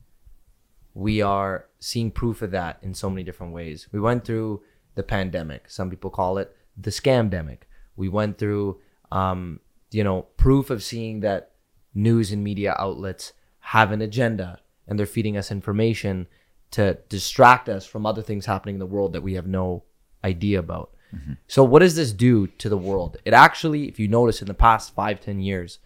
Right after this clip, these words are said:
Speaker 1: had this have happened even five, ten years ago, you look at the comment section, it'd be a very different experience.
Speaker 2: Yeah.
Speaker 1: People would be hooing, they'd be hawing, they'd be like, "Oh, this is amazing. This is exactly what celebrities should be doing right now."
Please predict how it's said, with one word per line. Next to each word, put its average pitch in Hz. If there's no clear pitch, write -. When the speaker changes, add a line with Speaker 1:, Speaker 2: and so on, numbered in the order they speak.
Speaker 1:
had 247
this 175
have 147
happened 131
even 170
five, 143
ten 113
years 110
ago, 175
you 127
look 151
at -
the 127
comment 165
section, 101
it'd 110
be 120
a 107
very 110
different 98
experience. -
Speaker 2:
Yeah. 73
Speaker 1:
People 127
would 117
be 113
hooing, 117
they'd 104
be 110
hawing, 113
they'd 107
be 107
like, 107
"Oh, 120
this 107
is 104
amazing. 107
This 101
is 113
exactly 117
what 110
celebrities 104
should 98
be 95
doing 107
right 92
now." -